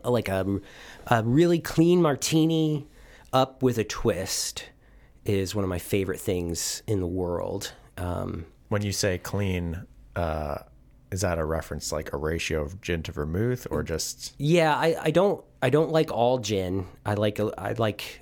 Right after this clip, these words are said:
Speaker 1: a lot of vermouth. Um, so it's a little, it's, it's less hot,
Speaker 2: Yeah.
Speaker 1: I guess.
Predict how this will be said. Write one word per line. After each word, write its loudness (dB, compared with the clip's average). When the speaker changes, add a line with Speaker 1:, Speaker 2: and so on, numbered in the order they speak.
Speaker 1:
a -2
lot 4
of -4
vermouth. -6
Um, -2
so 2
it's -2
a 0
little, 0
it's, -2
it's -4
less 0
hot, -2
Speaker 2:
Yeah. 2
Speaker 1:
I -2
guess. -4